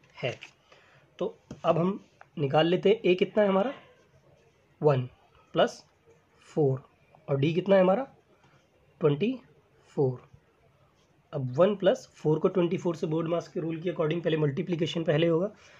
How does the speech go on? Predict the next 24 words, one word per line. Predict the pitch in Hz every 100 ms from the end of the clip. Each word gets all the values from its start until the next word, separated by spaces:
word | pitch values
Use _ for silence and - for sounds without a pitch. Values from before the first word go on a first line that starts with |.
| - _
फ़ोर | - 160 165
को | 185
ट्वेंटी | 165 160 165
फ़ोर | 165 151
से | 165
multiply | 170 160 175 160
कर | 160
लेते | 151 151 190
हैं | - - - - -
तो | 160
ये | 180
आएगा | 151 160
नाइंटी | 196 143 147 226 285 _ - _ _ _ _
सिक्स। | - 147 131 - - _ _ _ _ _ _ _ _ -
वन | 151 165
प्लस | 180 - - _ _ -
नाइंटी | 135 143 151
सिक्स | 160 240 - - _
हमारा | 131 131 139
कितना | 143 156
हो | 147
गया, | 175 277 _ _ - - - 139
नाइंटी | 135 139 143 254 - - _ _ _ _ -
सेवन। | - 147 120 110